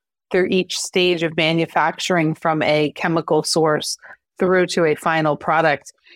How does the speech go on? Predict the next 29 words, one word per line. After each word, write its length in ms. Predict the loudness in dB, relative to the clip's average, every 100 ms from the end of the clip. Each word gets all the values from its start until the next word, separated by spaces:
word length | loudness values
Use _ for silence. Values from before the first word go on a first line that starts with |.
| _ _ -2
And 220 | -2 0
so 400 | 0 2 2 0
every 440 | 0 0 0 0 0 -6
participant, 840 | -6 -6 -6 -10 -8 -8 -2 -2 -2
and, 180 | -4 -4
and 200 | -2 0
this 100 | 0
was 140 | -2
with 180 | -2 -2
one 220 | -2 0
product, 460 | 0 2 2 0 -2
but 80 | -2
every 180 | 0 0
participant 640 | -2 -2 -2 -2 -2 -2
in 100 | 0
that 180 | -2 -4
supply 360 | -4 0 0
chain 380 | 0 -2 -2 -2 -4 _ _ _
submitted 760 | -4 -2 0 0 2 0 -2
data 540 | 0 0 2 2 2 0 _ _ _
about 600 | -2 0 2 2 2 0 _ _ _ _
their 540 | -2 0 2 0 -2 -6 _ -6
carbon 280 | -2 0 0
equivalent 600 | 0 -2 0 0 -2 -4 _ _ _ _
for 500 | 0 2 4 2 0 -2
the 600 | -2 0 0 2 0 -2 _ -18
stage 600 | -12 -6 0 2 2 0
of 120 | 0
manufacturing 1000 | 0 0 0 0 -2 -4 -4 -2 -2